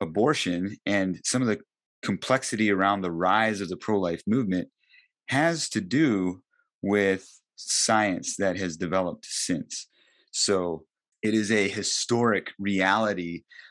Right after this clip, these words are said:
that the church and the Christian church, Christian theology, has precedent.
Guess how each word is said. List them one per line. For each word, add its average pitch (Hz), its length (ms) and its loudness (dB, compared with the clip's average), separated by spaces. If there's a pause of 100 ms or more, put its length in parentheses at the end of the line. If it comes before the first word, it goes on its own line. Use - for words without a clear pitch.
(120)
that 95 180 0
the 80 80 -4
church - 600 0
and 95 80 -6
the 92 60 -4
Christian 95 440 -4
church, 95 400 -2 (140)
Christian 110 380 -2
theology, 90 760 0 (800)
has 101 520 2
precedent. 87 840 -2